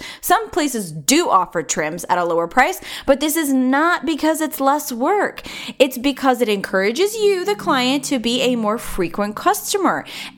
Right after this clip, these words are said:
And on balance, that's better for the business. As far as your stylist is concerned, however, a trim is a whole haircut. It's a type of haircut request, like a mullet or a Chelsea or a bob.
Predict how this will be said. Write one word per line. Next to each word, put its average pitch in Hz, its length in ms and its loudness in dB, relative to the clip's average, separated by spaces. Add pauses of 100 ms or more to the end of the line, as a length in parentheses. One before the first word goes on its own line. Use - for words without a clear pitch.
(120)
And 208 420 2
on 208 240 2
balance, 254 640 2
that's 196 340 2
better 196 260 2
for 190 640 0
the 175 260 2
business. 220 640 -2 (220)
As 226 260 2
far 311 200 4
as 359 140 -4
your 330 120 -2
stylist 247 560 2
is 233 160 -2
concerned, 220 480 -2
however, 214 500 0 (160)
a 226 140 2
trim 302 400 2
is 247 260 2
a 208 160 2
whole 185 300 0
haircut. 165 600 0 (160)
It's 311 200 2
a 415 120 0
type 226 440 0
of 175 140 -2
haircut 165 520 -2
request, 127 500 -4
like 226 160 2
a 311 60 2
mullet 339 520 0 (180)
or 240 180 2
a 302 80 0
Chelsea 403 640 -2 (140)
or 214 160 4
a 214 80 0
bob. 170 580 0